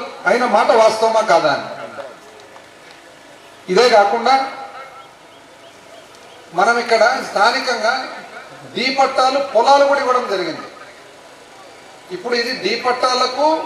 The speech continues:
సంపూర్ణ హక్కులు, కానీ కొత్తగా డీ పట్టాలు కూడా ఇవ్వడం జరిగింది. ఎంతమందికి? తొంభై ఆరు మందికి నూట పదహారు ఎకరాలు. అంతే,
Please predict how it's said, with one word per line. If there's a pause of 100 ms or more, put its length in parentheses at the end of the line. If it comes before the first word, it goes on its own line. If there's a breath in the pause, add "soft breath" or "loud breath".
(360)
సంపూర్ణ
హక్కులు, (460)
కానీ (120)
కొత్తగా
డీ
పట్టాలు
కూడా
ఇవ్వడం
జరిగింది. (160)
ఎంతమందికి? (540)
తొంభై
ఆరు
మందికి
నూట
పదహారు
ఎకరాలు. (440)
అంతే,